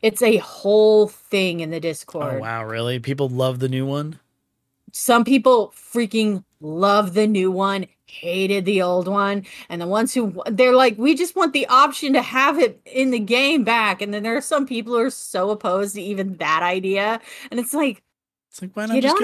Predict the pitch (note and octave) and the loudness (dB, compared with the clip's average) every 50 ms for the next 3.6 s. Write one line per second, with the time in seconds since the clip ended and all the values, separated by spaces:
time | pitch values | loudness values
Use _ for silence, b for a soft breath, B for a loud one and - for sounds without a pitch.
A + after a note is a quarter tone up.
0 | G#4 G#4 G4+ B3+ G3 - B3 A3 G#3+ A3+ C4 F4 F4+ D4 A3 A3+ B3 C4+ B3 - | 2 0 0 0 0 0 0 0 0 0 2 2 2 2 0 0 0 -2 -2 -4
1 | - _ _ _ _ _ _ _ - B3+ A3 D#3 A2+ - _ _ _ _ _ _ | -8 _ _ _ _ _ _ _ -12 -10 -8 -8 -10 -12 _ _ _ _ _ _
2 | - C#4 A#3+ G#3 F#3 C#3 A2+ G#2 - - _ - G3+ G3 F#3+ F#3+ F3 D#3 D3 C3 | -12 -10 -6 -4 -4 -4 -4 -8 -12 -18 _ -6 -6 -4 -2 -2 -2 -2 -4 -6
3 | B2 A#2+ A2+ A2 A2 A2 A2 A2 G2 G2 G#2+ G#2+ | -6 -6 -8 -8 -10 -12 -12 -12 -14 -14 -16 -20